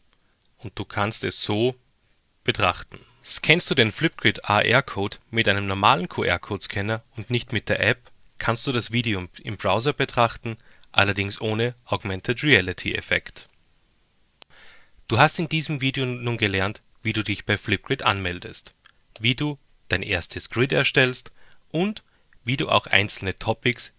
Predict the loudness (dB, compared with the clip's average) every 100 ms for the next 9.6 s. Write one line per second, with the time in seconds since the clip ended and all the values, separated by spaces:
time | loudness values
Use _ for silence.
0 | -12 -8 -6 -6 -2 -2 0 0 4 2
1 | 2 -10 -14 _ -20 -20 -20 -20 _ _
2 | -20 -4 4 8 10 10 6 -8 -20 _
3 | 0 2 2 -2 -2 -2 2 2 0 -2
4 | -2 -2 -2 -2 -4 -6 -18 -2 2 2
5 | 0 0 -2 -2 -4 -2 -2 0 -2 -4
6 | -6 -2 -2 2 2 2 0 -4 -6 -14
7 | -20 -16 -2 0 0 -4 _ -2 -2 0
8 | 0 -2 -2 -4 -4 -4 -4 -4 -4 -4
9 | -2 -2 -2 -8 -10